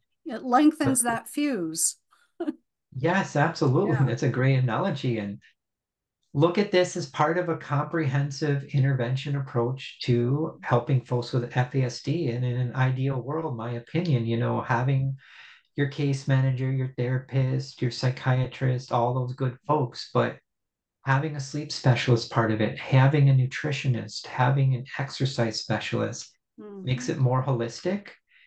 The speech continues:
Speaker 2: And I think it can lead to better outcomes. I really do.
Speaker 1: Yeah. Oh, Jared, thank you for raising this topic.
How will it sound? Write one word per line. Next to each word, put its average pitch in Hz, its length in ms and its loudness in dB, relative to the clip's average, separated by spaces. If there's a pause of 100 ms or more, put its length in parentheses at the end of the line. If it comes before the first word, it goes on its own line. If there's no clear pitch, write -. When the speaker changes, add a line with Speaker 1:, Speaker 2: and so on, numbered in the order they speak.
(540)
Speaker 2:
And 117 200 0
I 127 100 2
think 135 380 4
it 131 180 2
can 120 240 4
lead 117 220 0
to 120 100 -2
better 110 380 -2
outcomes. 117 760 -4 (120)
I 123 60 -2
really 117 340 2
do. 117 320 -6 (340)
Speaker 1:
Yeah. 180 200 -18 (1700)
Oh, 233 240 -4
Jared, 214 440 -6
thank 277 320 0
you 240 120 -4
for 220 400 -6
raising 214 600 -2
this 185 260 -4
topic. - 560 -8